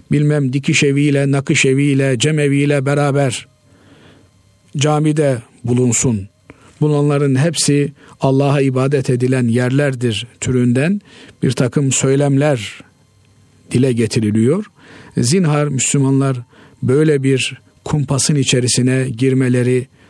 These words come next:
doğru olmaz. Buna Kur'an-ı Kerim müsaade etmiyor. Buyuruyor ki, "لَمَسْجُدٌ أُسِّسَ عَلَى التَّقْوَى مِنْ أَوَّلِ يَوْمٍ أَحَقُّ أَنْ تَقُومَ فِيهِ." İlk günden beri takva üzere inşa edilmiş olan,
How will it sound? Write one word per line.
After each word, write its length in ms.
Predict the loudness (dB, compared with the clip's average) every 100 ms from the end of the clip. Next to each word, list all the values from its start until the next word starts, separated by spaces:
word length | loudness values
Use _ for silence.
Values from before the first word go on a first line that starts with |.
| _ -2
doğru 240 | 0 2
olmaz. 680 | 0 0 0 -2 -4 -8 -10 _ _ _ -20 -20 -20 _ _ _
Buna 340 | -2 0 0 -4 _ _ -20 -4
Kur'an-ı 340 | 0 0 0
Kerim 260 | 0 0 0
müsaade 420 | 0 0 0 -2
etmiyor. 560 | -2 -2 -2 -2 -4 -10 _ -2
Buyuruyor 420 | 2 2 2 2
ki, 280 | 2 0 0 -6 -20 -4
"لَمَسْجُدٌ 1000 | 0 2 2 0 0 -2 0 0 0 -2 -2 0
أُسِّسَ 480 | 0 2 0 2 2
عَلَى 360 | 2 0 0
التَّقْوَى 680 | -2 -2 -2 2 2 2 2
مِنْ 260 | 0 0 0
أَوَّلِ 520 | 0 2 2 2 2
يَوْمٍ 680 | 2 4 2 2 2 2 -2
أَحَقُّ 500 | -4 -2 0 -2 -2
أَنْ 300 | -2 0 0
تَقُومَ 540 | -2 0 0 0 -2
فِيهِ." 280 | -2 -2 -2 -6 _ -20 -20 -20 -20 -6
İlk 320 | 0 0 -2 -2
günden 500 | 0 2 0 0 0
beri 280 | 0 0 -2
takva 560 | -2 -4 0 2 2 2
üzere 420 | 2 2 2 2
inşa 440 | 2 0 2 2 2
edilmiş 460 | 0 0 0 -2
olan, 260 | -4 -4